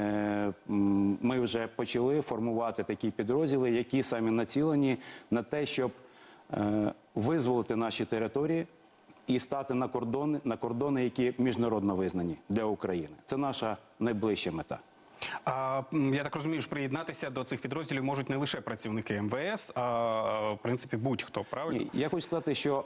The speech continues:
Speaker 1: е, костяк цих підрозділів, е, буде складати як діючі, так і колишні військові, поліцейські, е, прикордонники, е, працівники Служби безпеки і так далі. Е,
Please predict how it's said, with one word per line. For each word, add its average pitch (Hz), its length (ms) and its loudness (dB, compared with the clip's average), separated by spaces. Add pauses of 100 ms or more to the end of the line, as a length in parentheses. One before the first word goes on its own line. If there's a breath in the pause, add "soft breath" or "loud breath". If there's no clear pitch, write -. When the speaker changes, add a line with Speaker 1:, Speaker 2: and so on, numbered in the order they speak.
Speaker 1:
е, 123 340 0
костяк 151 480 -2
цих 135 160 0
підрозділів, 139 720 2 (220)
е, 107 160 2
буде 143 260 0
складати 131 720 -2 (300 loud breath)
як 131 220 0
діючі, 147 320 2
так 139 180 -2
і 135 60 0
колишні 123 720 2
військові, 120 760 2
поліцейські, 123 640 0
е, 98 560 0
прикордонники, 113 800 0 (480 loud breath)
е, 104 280 0
працівники 143 480 -2
Служби 120 340 0
безпеки 117 540 -4
і 107 60 -2
так 107 160 -4
далі. 92 340 -4 (600 loud breath)
Е, 104 480 0